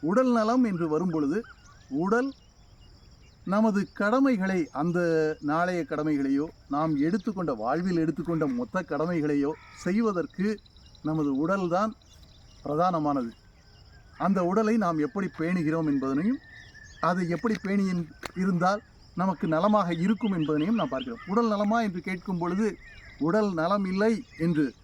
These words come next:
இருந்தால், அப்போது நாம் சரியான வகையில் எப்படி அதனை மீண்டும் நிலைக்கு கொண்டு வருவது, அதற்கு நாம் என்ன செய்ய வேண்டும் என்று யோசித்து பார்க்கும் பொழுது,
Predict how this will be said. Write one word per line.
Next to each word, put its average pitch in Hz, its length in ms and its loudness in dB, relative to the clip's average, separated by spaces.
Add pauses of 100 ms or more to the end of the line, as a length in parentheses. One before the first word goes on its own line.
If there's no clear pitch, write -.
(260)
இருந்தால், 160 480 0 (1800)
அப்போது 330 440 0
நாம் 180 260 2 (180)
சரியான 247 600 2
வகையில் 180 440 -2 (220)
எப்படி 233 560 0 (160)
அதனை 170 340 0 (840)
மீண்டும் 254 580 6 (880)
நிலைக்கு 196 380 0
கொண்டு 147 280 2
வருவது, 113 340 -2 (600)
அதற்கு 202 420 0 (480)
நாம் 180 280 0
என்ன 175 140 0
செய்ய 160 320 0
வேண்டும் 147 360 0 (120)
என்று 151 200 0
யோசித்து 143 320 -4
பார்க்கும் 127 340 -6
பொழுது, 165 180 -6